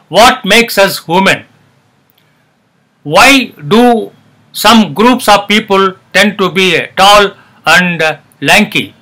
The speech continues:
It is a very important one. Some people are, uh, tall,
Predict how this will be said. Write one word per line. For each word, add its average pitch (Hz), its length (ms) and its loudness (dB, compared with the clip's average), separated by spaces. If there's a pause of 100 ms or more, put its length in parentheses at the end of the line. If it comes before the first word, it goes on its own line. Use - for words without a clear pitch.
(120)
It 139 120 -8
is 151 100 -6
a 165 80 -2
very 190 220 0
important 190 600 -2
one. 190 300 0 (560)
Some 202 360 -2
people 208 420 0
are, 180 300 2
uh, 143 120 0
tall, 202 460 2